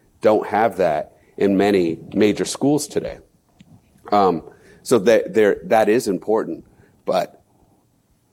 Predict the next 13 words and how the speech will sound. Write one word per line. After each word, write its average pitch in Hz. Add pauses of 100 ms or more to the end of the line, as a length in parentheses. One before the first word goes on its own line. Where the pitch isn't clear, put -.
(260)
let 104
the, 95
the 98
coach 135
has 117
to 85
perform, 95 (680)
but 92
we 101
also 107
have 104
to 87
give 101